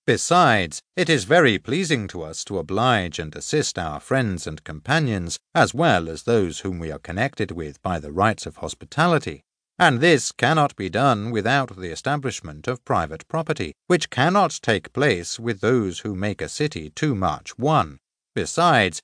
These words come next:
they prevent every opportunity of exercising two principal virtues,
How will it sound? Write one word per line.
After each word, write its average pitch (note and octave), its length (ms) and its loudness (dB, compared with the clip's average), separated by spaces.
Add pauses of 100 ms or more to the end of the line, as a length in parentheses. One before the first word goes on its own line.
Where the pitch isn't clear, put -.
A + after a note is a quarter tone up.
(140)
they D3 240 8
prevent A#2 520 0
every B2 320 0
opportunity G#2+ 760 -2
of D#2 120 -10
exercising G2 840 -6
two F#2+ 400 -2
principal D#2+ 560 -4
virtues, C#3 680 -2